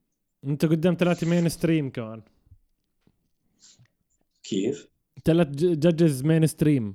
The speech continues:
Speaker 1: كمان، هاي قصة تانية.
Speaker 2: بالضبط.
Speaker 1: أول مرة.
Speaker 2: آه.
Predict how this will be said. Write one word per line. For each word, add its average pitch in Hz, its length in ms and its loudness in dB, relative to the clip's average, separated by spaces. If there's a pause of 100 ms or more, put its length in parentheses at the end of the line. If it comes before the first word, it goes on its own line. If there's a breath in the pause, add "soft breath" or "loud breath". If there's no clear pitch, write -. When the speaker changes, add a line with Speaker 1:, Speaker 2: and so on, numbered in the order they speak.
(120)
Speaker 1:
كمان، 113 340 -2
هاي 120 120 -2
قصة 123 240 -4
تانية. 110 480 -4 (340)
Speaker 2:
بالضبط. 117 580 -2
Speaker 1:
أول 135 260 2
مرة. 113 380 -4 (1160)
Speaker 2:
آه. 185 440 -8